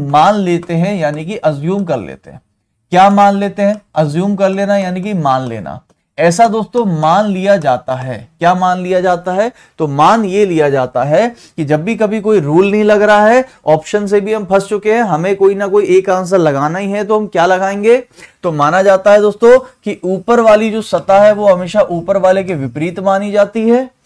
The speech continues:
सामने वाली जो सतह है वो सामने वाले के विपरीत मानी जाती है,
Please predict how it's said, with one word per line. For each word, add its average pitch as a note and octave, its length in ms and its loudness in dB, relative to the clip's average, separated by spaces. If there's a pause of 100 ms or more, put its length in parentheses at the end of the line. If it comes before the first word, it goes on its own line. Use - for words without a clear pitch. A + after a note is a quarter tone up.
(260)
सामने F#3+ 460 0
वाली A3+ 260 2
जो A3+ 120 0
सतह G3+ 360 0
है G#3 100 6
वो A3 140 -2
सामने D#3+ 400 -2
वाले F#3+ 260 2
के G#3 140 -8
विपरीत F#3+ 400 -8
मानी G#3 280 -4
जाती G#3+ 340 -2
है, B3 260 4